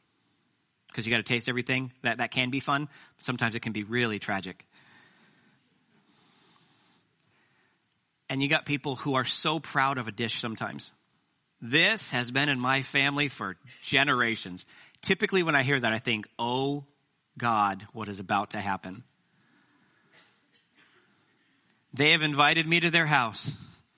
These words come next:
to share with me this sacred family recipe.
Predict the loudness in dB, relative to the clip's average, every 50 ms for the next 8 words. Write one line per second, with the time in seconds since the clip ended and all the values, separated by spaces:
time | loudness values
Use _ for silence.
0 | _ _ _ _ _ _ _ -2 0 0 2 2 4 4 4 6 4 4 2 2
1 | 2 2 2 4 4 2 2 2 2 4 4 4 4 4 0 0 0 2 4 4
2 | 4 4 4 4 4 4 4 2 0 -4 -4 -4 -4 -4 -6